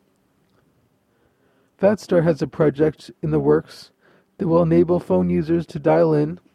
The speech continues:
and select their board of choice, or F D N of choice.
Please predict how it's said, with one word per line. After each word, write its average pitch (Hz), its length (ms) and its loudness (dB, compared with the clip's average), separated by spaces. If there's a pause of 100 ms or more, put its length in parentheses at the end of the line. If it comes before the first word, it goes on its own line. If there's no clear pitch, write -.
(380)
and 160 140 -2
select 165 300 -2
their 170 80 0
board 156 340 2
of 160 240 -6 (380)
choice, - 540 -2 (540)
or 160 180 0
F 165 200 0
D 165 160 -2
N 175 140 0
of 135 100 -6
choice. - 500 -2